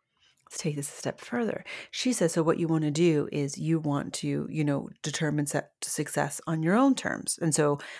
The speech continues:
let me finish. So she says, "You wanna, you know, make your, um, craft your perfect day." So let's go back to do what you love. Like, we all go really big, but incremental steps is what bring in the quantum leap.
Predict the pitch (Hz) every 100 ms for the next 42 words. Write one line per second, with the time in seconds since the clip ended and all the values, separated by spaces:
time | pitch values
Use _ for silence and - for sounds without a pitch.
0 | - - 151 147 151 147 - - 160 -
1 | 170 160 156 156 151 143 _ _ _ _
2 | 170 156 147 _ - 165 160 170 - -
3 | 156 151 151 156 - 151 151 76 73 73
4 | _ _ - - _ _ _ - - 156
5 | 165 - 160 151 156 151 247 233 185 _
6 | - - - - 185 180 180 175 165 160
7 | 156 147 147 151 185 175 - - 147 147
8 | _ _ _ _ _ _ _ 170 175 175
9 | 180 185 180 160 185 202 165 131 _ _
10 | - 220 233 - - - - - 196 214
11 | - 180 165 170 233 196 170 151 165 _
12 | - - 214 - - - - - 170 160
13 | 151 - 151 - - 180 214 -